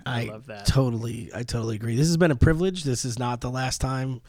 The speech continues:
Speaker 2: we're gonna talk or do things together. I'm really, one thing too I have to say before we leave, C T, is, you know, we're very well aware of and had been to the Innovation Barn, uh, before, but, um,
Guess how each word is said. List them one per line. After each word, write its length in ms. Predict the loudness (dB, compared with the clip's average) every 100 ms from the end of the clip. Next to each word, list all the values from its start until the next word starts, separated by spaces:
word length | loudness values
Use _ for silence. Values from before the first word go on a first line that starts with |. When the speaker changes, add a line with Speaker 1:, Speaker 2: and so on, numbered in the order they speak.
| -8 -8 -10 -20 -20 -4
Speaker 2:
we're 240 | 6 8 8
gonna 140 | 8
talk 340 | 8 8 6
or 40 | 6
do 140 | 6
things 220 | 8 6
together. 340 | 6 6 6 6
I'm 240 | 6 6
really, 300 | 8 10 8
one 220 | 6 4
thing 180 | 4 4
too 320 | 4 4 4
I 40 | 4
have 120 | 2
to 100 | 0
say 180 | 0 0
before 320 | -2 -6 -6
we 300 | -4 -6 -8 -14 -18 -20 -20 -14
leave, 260 | -6 -6 -4
C 120 | -6 -4
T, 220 | -2 0
is, 160 | 0
you 60 | 0
know, 240 | 2 2 0 -10 -18 -20 -6 4
we're 260 | 8 10
very 300 | 8 6 6
well 280 | 6 4 4
aware 340 | 2 2 2
of 220 | 4 2 2
and 80 |
had 120 | -2 -2
been 220 | -2 0
to 280 | 0 0 -2
the 380 | -6 -8 -8 -6
Innovation 540 | -2 0 0 0 0 0
Barn, 400 | 0 0 -2 -4
uh, 280 | -2 -2 -4 -8 0
before, 560 | 0 0 -2 0 2 2
but, 400 | 2 0 0 -4 -10 -20 -20 -20 -20 -8
um, 400 | -2 0 -2 -6